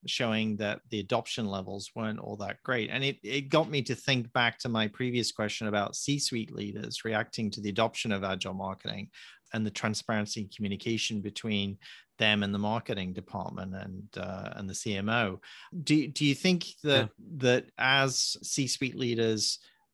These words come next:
Speaker 1: understand more the value of that transparency and understand more what marketing actually does, that we'll, uh, we'll see greater transformation and, and greater adoption by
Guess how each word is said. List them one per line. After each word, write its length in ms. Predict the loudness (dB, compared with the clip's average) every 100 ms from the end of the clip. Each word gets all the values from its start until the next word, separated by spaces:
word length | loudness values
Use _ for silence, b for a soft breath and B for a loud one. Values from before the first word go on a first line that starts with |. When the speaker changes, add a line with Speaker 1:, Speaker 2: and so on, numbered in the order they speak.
| 2
Speaker 1:
understand 840 | 4 4 2 4 6 8 6 4
more 360 | 2 2 2 0
the 120 | -2
value 760 | 2 4 4 2 0 -2 -8 -14 _ -6
of 220 | -6 0
that 200 | 0 2
transparency 800 | 0 0 0 0 0 0 -2 0
and 80 | 2
understand 680 | 2 2 -2 0 2 2 -2
more 520 | 0 2 4 4 4 0 B _
what 240 | -2 -2 2
marketing 480 | 4 4 4 2 0
actually 360 | -2 -4 -4
does, 600 | 4 6 6 2 -4 -8 B B _
that 280 | 2 2 2 -6
we'll, 460 | -2 0 2 2 2
uh, 220 | 2 0
we'll 140 | -2 -4
see 200 | -2 -2
greater 380 | 2 4 6
transformation 880 | 2 0 -6 -6 -6 -4 -4 -4 -2
and, 220 | -2 -2 -4
and 160 | -2
greater 300 | 0 2 2
adoption 520 | 0 0 -2 -4 -6 -2
by 300 | -2 -2